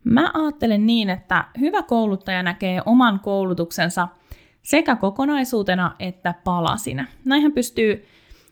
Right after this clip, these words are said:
pointtaamaan sieltä ne tavoitteet, mitä hän toivoo, että osallistujat on koulutuksen päätteeksi saavuttaneet, tai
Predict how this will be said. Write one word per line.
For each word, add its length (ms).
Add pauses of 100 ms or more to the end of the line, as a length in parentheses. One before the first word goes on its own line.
(140)
pointtaamaan 680
sieltä 480
ne 140
tavoitteet, 1000
mitä 220
hän 200
toivoo, 360
että 200
osallistujat 680
on 120
koulutuksen 580
päätteeksi 480
saavuttaneet, 760
tai 220